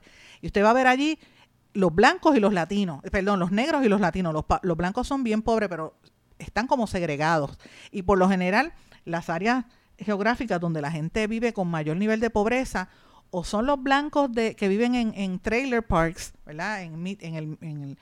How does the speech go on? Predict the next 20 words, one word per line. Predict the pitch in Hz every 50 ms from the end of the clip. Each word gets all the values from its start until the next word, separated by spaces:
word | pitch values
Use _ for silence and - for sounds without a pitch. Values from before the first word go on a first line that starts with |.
| - - - - _ -
en | - 151 147 147 147 147
los | 156 160 139 - -
estados | - - - - 170 175 196
del, | 208 226 220 214 208 180
del | 170 170 160
centro | - - 208 196 202 220 208 196
de | 190 180
la | 180 180 185
nación | 185 190 - - 277 262 247 208 214 226 - - - -
americana, | - 202 202 202 208 208 - 262 262 240 220 202 202 - - - - -
o | - - 214 240 311 330
en | 269 226
los | 202 190 190 202
inner | 208 220 254 254 240
cities, | - - 285 311 - 269 254 - -
que | - 170
casi | - 247 - - 226
todos | 240 247 262 247
son | - 226 233 233
negros | 208 185 185 165 151 143 139